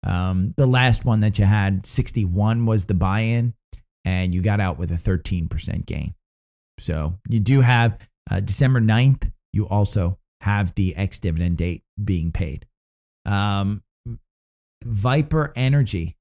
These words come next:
is one with a crazy, crazy ass dividend. Um, this is one you'd be out.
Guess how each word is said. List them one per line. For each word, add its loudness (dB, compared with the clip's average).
is 0
one 2
with 2
a -2
crazy, 2
crazy 2
ass -4
dividend. -6
Um, -2
this 4
is 6
one 6
you'd 2
be -4
out. 0